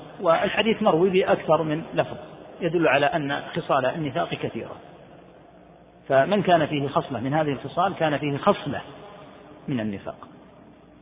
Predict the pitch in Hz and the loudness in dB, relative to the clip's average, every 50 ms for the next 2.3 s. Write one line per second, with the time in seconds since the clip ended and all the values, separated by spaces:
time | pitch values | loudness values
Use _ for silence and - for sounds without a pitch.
0 | - - - - - _ - 147 160 165 - 233 208 190 214 240 - - 185 170 | -20 -20 -20 -20 -20 _ 0 2 2 4 4 4 4 6 4 4 2 2 0 0
1 | 180 208 196 170 175 170 170 170 165 160 147 190 180 147 151 151 147 139 131 120 | 2 2 2 4 2 2 2 0 -2 -2 -2 0 0 0 2 2 2 0 -2 -4
2 | - - 104 - - 92 | -4 -8 -10 -10 -12 -14